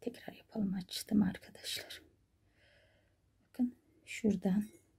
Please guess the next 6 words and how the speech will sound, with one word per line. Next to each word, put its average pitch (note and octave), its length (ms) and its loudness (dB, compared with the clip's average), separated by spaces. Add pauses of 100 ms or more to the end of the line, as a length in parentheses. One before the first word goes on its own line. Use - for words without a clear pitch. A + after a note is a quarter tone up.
(2500)
Aslında C4+ 360 6
çok C#4 220 6
kolay C#4+ 380 12
da G3+ 60 12
ekrandan A3+ 680 12
bak, F#3+ 300 8